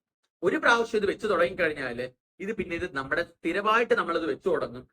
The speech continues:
കാരണം ഈ ഒരു കൂൾ ലിപ്പിന്റെ മാനുഫാക്ചറിങ് അല്ലെങ്കിൽ മാനുഫാക്ചറിങ് പ്രിൻസിപ്പിൾ തന്നെ ഇതാണ്. ആദ്യം നമ്മൾ കുറച്ച് ഉപയോഗിക്കും, അത് കഴിഞ്ഞിട്ട് നമ്മൾ ഓരോ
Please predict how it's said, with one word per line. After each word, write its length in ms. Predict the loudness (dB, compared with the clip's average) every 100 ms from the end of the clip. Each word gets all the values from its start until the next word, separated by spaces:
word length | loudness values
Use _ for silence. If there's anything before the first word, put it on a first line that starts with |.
| _ _ 2
കാരണം 420 | 4 4 0 -4 -4 _ _ -4
ഈ 40 | 0
ഒരു 80 | 0 -2 -8
കൂൾ 220 | 0 2 2 0 -2
ലിപ്പിന്റെ 340 | -2 -4 -2 -4 -2
മാനുഫാക്ചറിങ് 880 | 0 0 -4 0 0 0 -2 -2 0
അല്ലെങ്കിൽ 260 | -4 -4 -2 -2
മാനുഫാക്ചറിങ് 720 | -2 -4 -4 -6 -4 -8 -4
പ്രിൻസിപ്പിൾ 560 | -4 -2 -4 2 2 6 4
തന്നെ 140 | 4
ഇതാണ്. 200 | -2 -4 -8 _ _ _ _ _ _ 0 2
ആദ്യം 240 | 4 2 -2
നമ്മൾ 160 | -2 -2 0
കുറച്ച് 280 | -2 0 0
ഉപയോഗിക്കും, 380 | 0 -4 -10 -20 _ _ _ _ -4 -2
അത് 100 | 2
കഴിഞ്ഞിട്ട് 400 | 2 2 0 2 2 2 -8
നമ്മൾ 160 | -2 0 2
ഓരോ 240 | 2 2